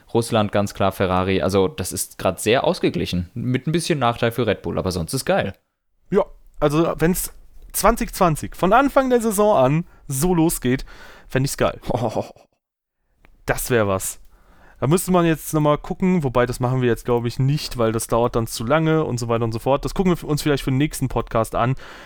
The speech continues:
Speaker 2: wie viele Punkte die Fahrer jeweils seit der Sommerpause geholt haben. Okay, da ist Charles Leclerc ganz vorne. Das
Speaker 1: Habe ich, hab, da hab ich gestern eine Statistik von gesehen. Leclerc mit Abstand am meisten.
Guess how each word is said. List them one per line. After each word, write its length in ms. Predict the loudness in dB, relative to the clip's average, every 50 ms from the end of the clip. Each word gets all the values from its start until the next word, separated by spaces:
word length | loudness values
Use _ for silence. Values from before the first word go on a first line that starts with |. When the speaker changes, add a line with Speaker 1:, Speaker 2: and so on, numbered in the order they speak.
| -14 -14 -14 -6
Speaker 2:
wie 100 | -4 -2
viele 180 | 0 0 0 0
Punkte 280 | 2 2 0 0 0 -2
die 100 | -4 -6
Fahrer 360 | 0 0 2 2 4 2 2
jeweils 520 | 0 2 0 2 2 2 2 2 -2 -2
seit 220 | 0 0 0 2 0
der 120 | 0 0
Sommerpause 680 | 0 0 0 2 0 0 0 -2 -4 -2 -2 -2 -4 -6
geholt 400 | -8 -10 -8 -4 -4 -4 -4 -2
haben. 420 | -2 0 0 0 0 -2 -4 -4 -6 _ -20 _ -20 -20 _ _ _ _ -18
Okay, 240 | -14 -6 -4 -2 0
da 140 | 0 0
ist 160 | -2 -2 -4 -2
Charles 220 | 0 0 0 0
Leclerc 280 | -4 -2 -2 -4 -2 -2
ganz 220 | -4 -4 -4 -6
vorne. 420 | -4 -2 -2 0 0 -2 -2 -4 -8 -6
Das 220 | 0 2 2 2
Speaker 1:
Habe 60 | 2 -2
ich, 220 | -4 -4 0 0
hab, 200 | -2 -2 -2 -16 _ -8 -8 -6 -6 -6 -8 -12 -4 -2
da 100 | 2 2
hab 140 | 2 0
ich 160 | -2 -10 -2 0
gestern 400 | 0 0 0 0 0 0 2 2
eine 120 | 0 0
Statistik 540 | 0 0 -2 -2 -2 -2 -4 -4 -6 -8 -4
von 160 | -4 -2 -2
gesehen. 300 | 0 0 0 0 0 0
Leclerc 360 | -2 -2 0 2 2 2 2
mit 140 | 0 0 0
Abstand 400 | -2 -2 -2 -2 -2 -2 -2 0
am 100 | -2 -2
meisten. 400 | 0 -2 -2 -4 -6 -12 -12 -16